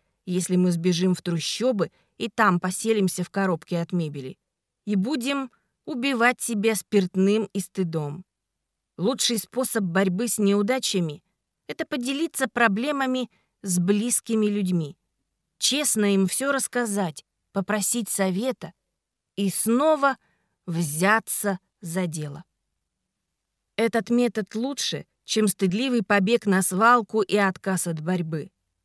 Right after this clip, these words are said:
Стыдно бросать своих близких. А признать поражение трудно и неприятно, но не так стыдно, как дезертировать и свалить все проблемы на других.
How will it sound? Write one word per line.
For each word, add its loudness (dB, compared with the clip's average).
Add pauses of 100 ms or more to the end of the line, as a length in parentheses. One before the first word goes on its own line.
(300)
Стыдно 0
бросать 0
своих 0
близких. -4 (680)
А -10
признать 0
поражение 0
трудно -4
и -4
неприятно, -2
но -2 (420)
не -2
так -2
стыдно, 0
как 0
дезертировать -2
и -4
свалить 0
все -2
проблемы 0
на 4
других. -4